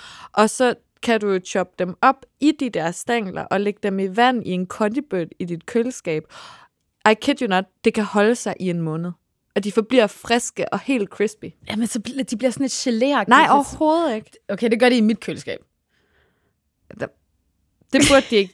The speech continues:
Speaker 1: Jeg ved ikke, hvad det er, du gør galt.
Speaker 2: Det
Speaker 1: Sådan,
Speaker 2: nør-,
Speaker 1: rører
Speaker 2: nør-,
Speaker 1: du
Speaker 2: nør-,
Speaker 1: meget ved dem
Speaker 2: nør-,
Speaker 1: undervejs?
Speaker 2: Nørrebro-vandet. Nej, nej,
Speaker 1: Er
Speaker 2: men
Speaker 1: det
Speaker 2: de bliver,
Speaker 1: sådan
Speaker 2: de bliver bare sådan lidt
Speaker 1: Det gør de
Speaker 2: slimy.
Speaker 1: altså ikke.
Speaker 2: Hvem, hvis jeg køber de forkerte gulerødder.
Speaker 1: Ja, det tror jeg. Du skal købe de rigtig gode øko-gulerødder. Og så køb dem, der sådan er store, fordi så kan du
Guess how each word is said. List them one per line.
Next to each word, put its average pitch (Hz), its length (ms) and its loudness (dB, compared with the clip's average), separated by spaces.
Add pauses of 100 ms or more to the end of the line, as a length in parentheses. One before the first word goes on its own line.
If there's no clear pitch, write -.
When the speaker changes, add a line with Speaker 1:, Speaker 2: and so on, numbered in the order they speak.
Speaker 1:
Jeg 240 140 4
ved 247 100 8
ikke, 202 120 2
hvad 180 120 4
det 165 80 2
er, 165 40 4
du 165 140 -4
gør 156 140 -4
galt. 147 320 -2
Speaker 2:
Det - 340 -20
Speaker 1:
Sådan, 220 160 4
Speaker 2:
nør-, 240 220 8
Speaker 1:
rører 262 200 12
Speaker 2:
nør-, 302 60 8
Speaker 1:
du 285 80 2
Speaker 2:
nør-, 262 120 10
Speaker 1:
meget 247 320 10
ved 220 120 10
dem - 0 -
Speaker 2:
nør-, 220 240 6
Speaker 1:
undervejs? 170 360 4
Speaker 2:
Nørrebro-vandet. 202 480 0 (200)
Nej, 233 140 -2
nej, 302 40 2
Speaker 1:
Er 339 60 0
Speaker 2:
men 370 100 4
Speaker 1:
det 214 100 0
Speaker 2:
de 262 60 -8
bliver, 220 120 0
Speaker 1:
sådan 262 100 -2
Speaker 2:
de 247 100 -8
bliver 311 160 2
bare 277 220 0
sådan 285 200 -6
lidt 277 220 -6
Speaker 1:
Det - 120 -12
gør 220 120 -4
de 240 80 -4
Speaker 2:
slimy. 339 140 -4
Speaker 1:
altså 180 200 -6
ikke. - 260 -14 (540)
Speaker 2:
Hvem, 196 180 -4
hvis 196 240 -2
jeg 214 120 0
køber 214 200 0
de 165 80 -8
forkerte 190 320 -8
gulerødder. 147 360 -12
Speaker 1:
Ja, 208 40 0
det 269 160 0
tror 254 200 0
jeg. 185 120 0
Du 196 60 -10
skal 226 140 -6
købe 262 340 0
de 240 60 -6
rigtig 247 360 -6
gode 208 360 2 (200)
øko-gulerødder. 175 1160 -2 (360)
Og 226 100 0
så 285 100 -2
køb 320 320 2
dem, 240 200 2
der 247 120 2
sådan 220 160 -4
er 185 40 0
store, 247 480 4
fordi 196 200 -6
så 233 140 -4
kan 247 120 -4
du 214 80 -4